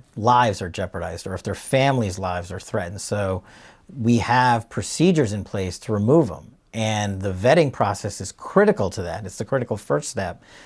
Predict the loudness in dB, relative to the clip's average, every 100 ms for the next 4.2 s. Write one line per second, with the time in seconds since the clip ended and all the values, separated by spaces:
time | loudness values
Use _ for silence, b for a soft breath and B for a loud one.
0 | B 2 4 4 2 2 4 4 2 0
1 | 0 2 2 2 0 -2 -8 -6 -4 -2
2 | -4 -4 -4 -4 -6 -8 -4 -4 -4 -4
3 | -6 -6 -8 -10 -10 -10 -12 -12 -10 -8
4 | -10